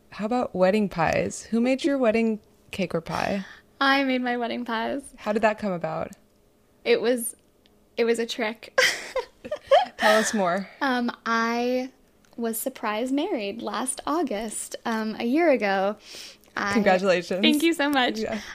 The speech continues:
Speaker 2: I didn't realize I was getting married. Um, my now husband planned our entire wedding as a surprise. I thought he was simply planning this awesome proposal, but he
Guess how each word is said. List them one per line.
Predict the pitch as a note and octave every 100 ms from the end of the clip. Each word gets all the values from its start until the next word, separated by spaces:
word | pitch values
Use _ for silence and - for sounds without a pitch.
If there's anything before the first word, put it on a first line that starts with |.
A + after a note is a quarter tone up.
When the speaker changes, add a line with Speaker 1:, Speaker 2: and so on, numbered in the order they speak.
| -
Speaker 2:
I | A#3 A#3
didn't | B3+ D4
realize | D4+ D4+ C#4+ B3
I | A3+
was | G#3+
getting | G#3+ G#3
married. | G3 G3 A3+ D4 -
Um, | A#3+ A3 G3+ G3+ G3+ - _
my | A#3+ G#3+ G3+ G3 G3 G3+
now | - G3 G#3+
husband | - A3+ G#3+ - F#3 F#3 G#3 G3+ - _ _
planned | - A3+ G#3 G#3 G3+
our | G3+ G3+
entire | G3+ - G3+ G3+
wedding | G3+ F#3 G3+ A#3 D#4 -
as | A#3+ A3 G#3+
a | G#3+
surprise. | - - E4+ B3+ G3+ G#3 - -
I | C4+
thought | C#4
he | C4+
was | C4 C4
simply | - A#3+ A#3+ A#3+
planning | - G#3+ G#3+ A3+ A3
this | A3 -
awesome | G#3 G#3+ A3
proposal, | G3+ A#3 A#3+ A3+ G#3 G3+
but | G3+ G3+ - - - - - _
he | - - G#3+ G#3+ G#3